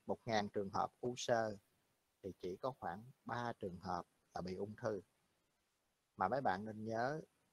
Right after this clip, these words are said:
ba trường hợp ác tính này thường đó, nó, nó xảy ra ở cái thời kỳ mãn kinh. Chính vì thế, từ đây thì nó đưa ra cho chúng ta một cái hướng xử trí trên lâm sàng,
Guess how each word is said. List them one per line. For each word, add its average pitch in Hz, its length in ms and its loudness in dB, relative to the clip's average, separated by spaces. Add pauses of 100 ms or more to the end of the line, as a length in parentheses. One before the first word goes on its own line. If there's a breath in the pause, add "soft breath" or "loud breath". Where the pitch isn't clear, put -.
(360)
ba 113 140 8
trường 95 220 2
hợp 85 140 4
ác 135 260 0
tính 156 220 -2
này 107 160 -4
thường 92 320 -6
đó, 95 100 -6 (160)
nó, 113 100 -10
nó 135 180 -6
xảy 120 300 -6
ra 123 140 0
ở 95 580 -4
cái 123 140 -2
thời 98 160 -2
kỳ 87 200 -4
mãn 85 320 -2
kinh. - 300 8 (1120)
Chính 214 180 2
vì 127 180 4
thế, 151 360 0 (1040)
từ 104 160 8
đây 123 320 12
thì 98 180 -2
nó 120 180 -2
đưa 131 280 6
ra 123 180 8
cho 113 180 4
chúng 143 180 -4
ta 107 420 8 (1400)
một 87 220 6 (220)
cái 131 420 4
hướng 156 220 6
xử 101 240 4
trí 135 200 4
trên 117 180 -2
lâm 107 180 -2
sàng, 90 380 0